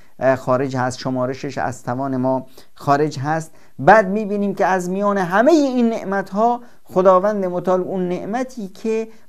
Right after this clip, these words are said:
بر ما منت می‌گذاره و اون رو یادآور می‌شه در،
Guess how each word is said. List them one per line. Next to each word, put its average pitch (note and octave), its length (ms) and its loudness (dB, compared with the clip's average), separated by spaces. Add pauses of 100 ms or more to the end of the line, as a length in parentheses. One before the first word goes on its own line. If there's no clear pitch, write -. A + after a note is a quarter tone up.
بر F#3 240 6
ما A3+ 200 0
منت A3 640 4
می‌گذاره A2+ 540 -4 (800)
و D#3 60 2
اون A3+ 280 2
رو A3+ 200 8
یادآور G3+ 720 10
می‌شه C3 500 -2 (480)
در، D3 360 4